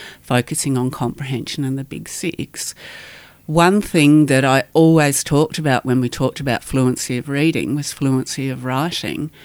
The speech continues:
And I sort of thought, "I'd really like to do an experiment here." And I made up some handwriting kits. They were really sort of depending how you define multisensory, but they had, um, lots of different,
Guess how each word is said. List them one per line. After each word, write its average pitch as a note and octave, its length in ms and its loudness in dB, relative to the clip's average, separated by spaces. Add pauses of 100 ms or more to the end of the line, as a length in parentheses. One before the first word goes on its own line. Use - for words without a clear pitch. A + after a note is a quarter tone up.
(400)
And D3+ 520 6 (120)
I D3+ 480 4 (880)
sort G3 260 2
of F3 80 2
thought, F3 240 0
"I'd F3+ 220 0
really C4 200 4
like E3+ 200 2
to - 100 -8
do D#3 120 2
an C#3+ 100 2
experiment D#3+ 720 2
here." - 400 -6 (120)
And D3+ 240 4
I G#3 120 4
made F3 360 4
up D#3+ 200 0
some D#3 200 0
handwriting E3+ 680 2
kits. - 500 -2
They D3 220 0
were D3+ 80 2
really C#3+ 420 2
sort C3+ 300 -6
of C3+ 120 -6 (720)
depending C#3 300 4
how C3 160 2
you B2+ 160 0
define C3+ 420 4
multisensory, C#3+ 960 2
but A#2+ 220 -2
they C3+ 140 2
had, C3 600 -2
um, C3 520 2 (340)
lots F3 480 4
of C#3+ 220 2
different, C#3+ 680 0